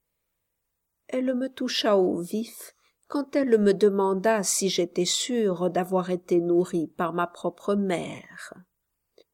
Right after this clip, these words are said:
Au contraire, j'étais sûre qu'il n'en avait pas été ainsi. Et je tremblai et je devins pâle sur le mot même. « Sûrement, me dis-je,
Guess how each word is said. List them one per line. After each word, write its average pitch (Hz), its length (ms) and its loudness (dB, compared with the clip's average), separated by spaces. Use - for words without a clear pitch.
Au 185 100 2
contraire, 170 840 -4
j'étais 214 380 2
sûre 196 600 4
qu'il 190 220 -2
n'en 185 200 2
avait 180 220 2
pas 185 300 0
été 190 380 4
ainsi. 190 720 -2
Et 170 320 0
je 170 180 -4
tremblai 175 1040 2
et 185 60 6
je 196 160 2
devins 190 420 4
pâle 185 580 -2
sur 170 260 -2
le 170 160 0
mot 185 280 2
même. « 165 760 -4
Sûrement, 160 920 -6
me 170 160 -4
dis-je, 165 640 -6